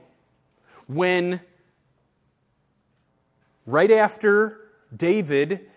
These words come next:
had raped, committed adultery with Bathsheba, God told Nathan the prophet what had happened.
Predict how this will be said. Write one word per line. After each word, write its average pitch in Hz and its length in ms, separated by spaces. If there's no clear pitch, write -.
had 165 560
raped, 143 460
committed 123 280
adultery 120 560
with 135 280
Bathsheba, 123 720
God 180 320
told 196 440
Nathan 135 600
the 131 80
prophet 151 540
what 131 180
had 127 80
happened. 123 520